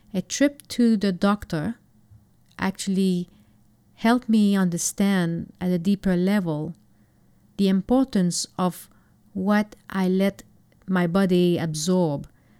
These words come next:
And when I say my body, I don't just mean it from a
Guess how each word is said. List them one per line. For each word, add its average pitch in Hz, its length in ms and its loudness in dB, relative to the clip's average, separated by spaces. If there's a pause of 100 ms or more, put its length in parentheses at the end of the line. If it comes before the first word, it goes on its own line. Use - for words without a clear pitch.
(140)
And 180 260 0
when 190 160 2
I 185 60 2
say 190 240 0
my 170 160 0
body, 175 600 0
I 180 80 -6
don't 175 220 -2
just - 320 -4
mean 185 240 2
it 170 160 -4
from 165 260 -4
a 160 500 -8